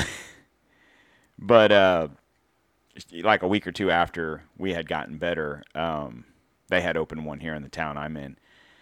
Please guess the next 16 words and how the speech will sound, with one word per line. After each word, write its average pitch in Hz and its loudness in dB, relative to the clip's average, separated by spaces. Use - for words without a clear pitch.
And, 85 -4
uh, 80 0
I 98 -4
had 98 -2
a - -8
friend 95 -2
that 87 0
I 90 2
went 82 -4
to - -12
school 107 -2
with, 85 0
and 80 -6
she 98 -4
had 80 -6
gotten, 78 -6